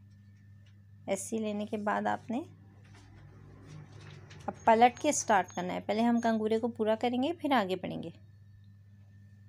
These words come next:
ये एससी लेने के बाद आपने वन, टू, थ्री, थ्री चेन लेके आपने पलट जाना है।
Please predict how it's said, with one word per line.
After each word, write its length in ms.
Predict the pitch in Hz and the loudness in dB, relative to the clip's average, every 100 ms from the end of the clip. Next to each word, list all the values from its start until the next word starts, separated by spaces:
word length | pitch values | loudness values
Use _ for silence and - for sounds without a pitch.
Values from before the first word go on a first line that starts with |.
| - - - - - - | -20 -20 -20 -20 -20 -12
ये 180 | 214 190 | -6 -2
एससी 280 | 190 - 214 | -2 -4 -4
लेने 220 | 208 202 | -4 -4
के 80 | 208 | -4
बाद 220 | 208 202 | -4 -2
आपने 340 | 202 202 214 247 | -4 -4 -4 -2
वन, 500 | 233 175 175 185 285 - - - - - - - | 0 -2 -2 -2 -4 -6 -20 -20 -20 -20 -20 -6
टू, 420 | 190 180 185 247 330 - - - - - - - - - - - - - - - - - - - - - - - - - - - - - - | -2 -2 -2 -6 -10 -20 -20 -20 -20 -20 -20 -20 -20 -20 -20 -20 -20 -20 -20 -20 -20 -20 -20 -20 -20 -20 -20 -20 -20 -20 -20 -20 -20 -20 -20
थ्री, 260 | - 196 151 - - - - - - - - - - - - - | -10 -6 -6 -10 -20 -20 -20 -20 -20 -20 -20 -20 -20 -20 -20 -8
थ्री 200 | 220 220 | -4 -4
चेन 320 | - 226 220 | -2 -2 0
लेके 320 | 214 202 240 339 - - - - - - - 220 | -2 -2 -4 -4 -8 -20 -20 -20 -20 -20 -10 -8
आपने 420 | 196 208 214 285 - - - - - - - - - - - - - | -6 -4 -4 -4 -8 -20 -20 -20 -20 -20 -18 -18 -20 -20 -20 -20 2
पलट 320 | 226 214 190 | 4 4 0
जाना 300 | 185 156 147 | -4 -6 -8
है। 160 | - | -12